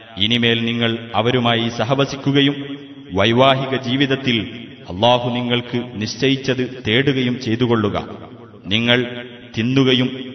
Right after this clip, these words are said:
കുടിക്കുകയും ചെയ്തുകൊള്ളുക. പുലരിയുടെ വെളുത്ത ഇഴകൾ കറുത്ത ഇഴകളിൽ നിന്ന് തെളിഞ്ഞു കാണുമാറാകുന്നതുവരെ.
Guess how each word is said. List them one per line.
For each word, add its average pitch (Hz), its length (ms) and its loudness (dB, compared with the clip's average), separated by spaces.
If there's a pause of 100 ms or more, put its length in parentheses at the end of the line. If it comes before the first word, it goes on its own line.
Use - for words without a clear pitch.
കുടിക്കുകയും 151 600 0
ചെയ്തുകൊള്ളുക. 95 760 0 (500)
പുലരിയുടെ 117 720 2
വെളുത്ത 117 460 2
ഇഴകൾ 131 460 2 (540)
കറുത്ത 113 360 0
ഇഴകളിൽ 127 560 2
നിന്ന് 113 300 0 (360)
തെളിഞ്ഞു 117 380 2 (100)
കാണുമാറാകുന്നതുവരെ. 113 1200 2